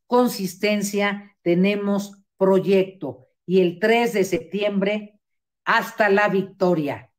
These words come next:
Beatriz Paredes, confía en ustedes, confíen en mí.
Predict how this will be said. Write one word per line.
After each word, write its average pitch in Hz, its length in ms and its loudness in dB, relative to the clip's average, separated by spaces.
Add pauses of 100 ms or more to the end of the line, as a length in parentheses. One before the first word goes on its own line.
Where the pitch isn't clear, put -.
(220)
Beatriz 180 420 -2
Paredes, 185 760 2
confía 160 340 -2
en 160 100 -2
ustedes, 139 680 -8 (220)
confíen 139 440 -6
en 120 180 -8
mí. - 180 -16